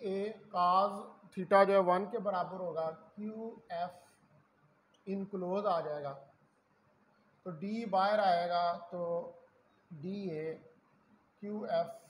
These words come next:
enclose, तो D into four pi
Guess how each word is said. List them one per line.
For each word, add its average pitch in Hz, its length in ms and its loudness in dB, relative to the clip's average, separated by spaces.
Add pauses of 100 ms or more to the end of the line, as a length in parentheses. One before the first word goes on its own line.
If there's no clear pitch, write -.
(580)
enclose, 165 720 -6 (480)
तो 170 180 -10
D 156 40 -10 (260)
into 175 320 -6 (800)
four 190 240 0 (120)
pi 147 240 0